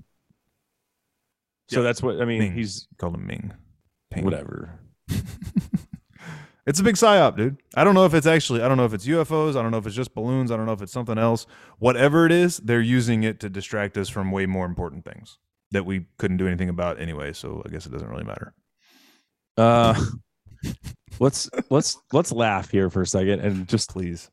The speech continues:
Speaker 1: this is what, this is what happens when you hire on a, uh, D E I platform rather than merit.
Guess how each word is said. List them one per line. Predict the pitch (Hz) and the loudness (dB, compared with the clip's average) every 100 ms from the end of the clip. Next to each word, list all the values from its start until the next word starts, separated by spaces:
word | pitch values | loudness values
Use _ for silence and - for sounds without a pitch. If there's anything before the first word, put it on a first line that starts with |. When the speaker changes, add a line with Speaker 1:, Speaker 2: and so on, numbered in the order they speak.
| - | 0
Speaker 1:
this | 139 | 4
is | 165 | 4
what, | 147 123 - | 4 4 2
this | 127 160 | 0 2
is | 156 | 2
what | 147 151 | 2 2
happens | 113 120 - 127 131 120 _ _ _ _ _ - | 0 -2 2 2 2 0 _ _ _ _ _ 0
when | 104 | 2
you | 110 113 107 104 101 | 4 6 6 6 4
hire | 98 104 107 110 98 98 - | 2 0 2 4 2 0 -2
on | 95 92 90 87 82 - | 2 4 4 2 0 -2
a, | 90 85 80 82 80 | -2 0 0 -2 -4
uh, | 87 82 80 80 80 82 | -2 -2 -2 -2 -4 -2
D | 101 101 101 | -2 0 0
E | |
I | 90 92 104 104 - _ - | 0 2 2 2 -4 _ -2
platform | 104 104 - 107 98 | 2 2 4 4 4
rather | 87 90 | 4 2
than | 85 82 78 _ - | 2 0 -4 _ -8
merit. | 85 80 78 - | -4 -4 -6 -10